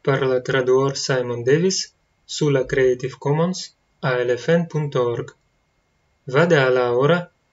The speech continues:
leĝe tota de numeros e trova plu cosas fresca.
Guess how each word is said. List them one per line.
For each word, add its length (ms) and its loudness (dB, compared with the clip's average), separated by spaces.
leĝe 360 2
tota 260 0
de 140 4
numeros 500 2
e 140 0
trova 440 0
plu 220 -2
cosas 400 0
fresca. 460 -4